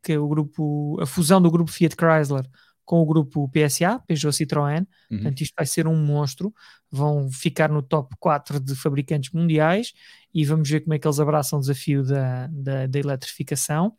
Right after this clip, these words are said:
Speaker 1: E também um mega rebranding da G M, já muito a abraçar o tema da eletrificação. Salvo erro, eles falaram num protótipo, eles, eles querem, eles criaram uma tecnologia de baterias própria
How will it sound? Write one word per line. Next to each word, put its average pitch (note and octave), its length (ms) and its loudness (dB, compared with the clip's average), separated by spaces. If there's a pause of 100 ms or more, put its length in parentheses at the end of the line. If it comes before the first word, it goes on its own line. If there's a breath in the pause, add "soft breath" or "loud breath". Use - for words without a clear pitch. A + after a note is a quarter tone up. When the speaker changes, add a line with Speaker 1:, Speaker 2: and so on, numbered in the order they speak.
(440 soft breath)
Speaker 1:
E A3+ 120 4
também B3 600 6 (720)
um C#4 200 -4
mega A3+ 400 6
rebranding E3 560 4
da D3 80 0
G C3+ 220 0
M, C3+ 280 -2 (400 loud breath)
já F#3 280 4
muito A3+ 280 2
a F#3 60 6
abraçar E3 420 2
o D3+ 80 0
tema D3 260 0
da C#3+ 100 0
eletrificação. C#3+ 1000 -6 (960 loud breath)
Salvo A#3 560 4
erro, F#3 540 4
eles A#3+ 340 6
falaram C4+ 480 4
num A#3+ 140 0
protótipo, G3+ 680 2
eles, F3+ 200 -2
eles F#3 200 -2
querem, A#3+ 300 -2
eles - 340 -4
criaram A3+ 380 0
uma A3 80 0
tecnologia F3 500 2
de D3 80 -6
baterias E3 580 2
própria E3+ 560 2